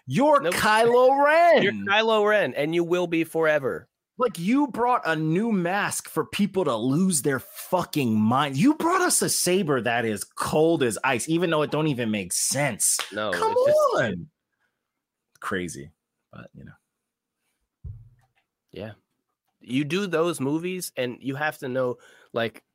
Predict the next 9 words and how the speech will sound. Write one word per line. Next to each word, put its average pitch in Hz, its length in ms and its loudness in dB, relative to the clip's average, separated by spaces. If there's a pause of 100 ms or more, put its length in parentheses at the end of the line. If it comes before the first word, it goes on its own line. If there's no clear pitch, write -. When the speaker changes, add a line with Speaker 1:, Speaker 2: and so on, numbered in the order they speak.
(140)
Speaker 2:
Harrison 175 440 -2
Ford 147 360 -2
and 120 80 -4
Mark 123 260 -4
Hamill, 110 480 -8 (560)
uh, 107 280 -4
didn't 135 320 -4
know 120 420 -2 (180)
what 117 300 -4